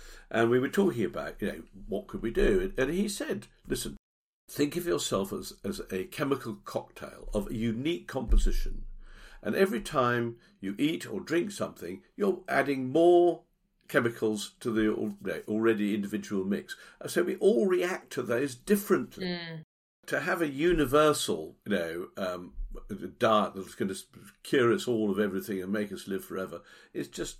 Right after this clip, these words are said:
Speaker 1: never gonna happen.
Speaker 2: Very true. And there's a bit of trial and error to figuring out what works for each of us, definitely.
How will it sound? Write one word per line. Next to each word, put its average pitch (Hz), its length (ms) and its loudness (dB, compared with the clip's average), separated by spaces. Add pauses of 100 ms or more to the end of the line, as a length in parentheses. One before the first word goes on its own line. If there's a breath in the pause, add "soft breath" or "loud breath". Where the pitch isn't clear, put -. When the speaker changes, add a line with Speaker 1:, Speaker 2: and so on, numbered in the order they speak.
Speaker 1:
never 127 800 -2
gonna 143 220 -6
happen. 160 420 -12 (340)
Speaker 2:
Very 226 260 6
true. 147 420 2 (120)
And 214 360 2 (360)
there's 240 140 0
a 226 40 -2
bit 226 120 0
of 220 80 -6
trial 196 260 4
and 180 100 0
error 165 300 4
to - 80 -8
figuring 175 420 -4
out 156 200 2
what 165 180 -4
works 165 320 0
for 170 140 -4
each 165 180 -4
of - 80 -2
us, - 300 0
definitely. - 640 -8